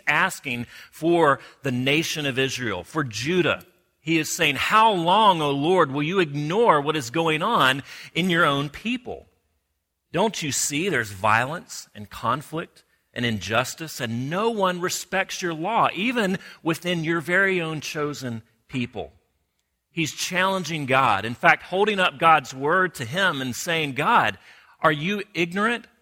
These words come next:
Are you not paying attention? Don't you see what's going on?"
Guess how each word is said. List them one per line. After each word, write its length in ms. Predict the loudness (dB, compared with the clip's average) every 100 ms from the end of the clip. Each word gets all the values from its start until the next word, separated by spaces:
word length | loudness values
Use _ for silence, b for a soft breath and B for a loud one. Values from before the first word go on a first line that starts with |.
| _
Are 80 | -4
you 140 | -2 2
not 340 | 4 4 2
paying 240 | -4 -2
attention? 540 | -2 -4 -6 -6 -6 -4
Don't 220 | -4 -4
you 100 | -6
see 580 | -6 -6 -6 -6 -8 -12 b b b
what's 260 | -2 -2
going 300 | -2 -2 0
on?" 400 | 0 0 -4 -10